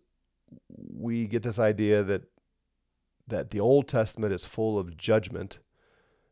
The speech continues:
and the New Testament is full of grace. And from one perspective, when you, certainly when you compare the covenants, the Old Covenant, the New Covenant, that's true.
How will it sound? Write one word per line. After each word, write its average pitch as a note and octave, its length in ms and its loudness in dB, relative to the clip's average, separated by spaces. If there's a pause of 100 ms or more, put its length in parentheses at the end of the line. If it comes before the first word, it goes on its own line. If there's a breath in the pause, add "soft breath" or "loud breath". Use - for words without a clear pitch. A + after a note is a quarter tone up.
(160)
and G#2 160 -6
the G2 40 -4
New G2+ 120 -2
Testament G#2 320 -2
is F2 100 -8
full G2+ 200 -6
of E2 160 -10
grace. - 640 -4 (1600)
And B2+ 180 2
from C#3 160 4
one G#3 180 12
perspective, C#3 580 4
when A#2 120 -2
you, A#2+ 100 -2
certainly D#3 300 2
when A#2 160 0
you A2+ 380 -4
compare A#2 400 0
the F2 100 -4
covenants, - 840 -2
the G2+ 120 -6
Old G#2 180 -2
Covenant, G#2 240 -2
the G2+ 120 -2
New A#2+ 40 2
Covenant, D3 360 0
that's A#2+ 200 0
true. - 420 -8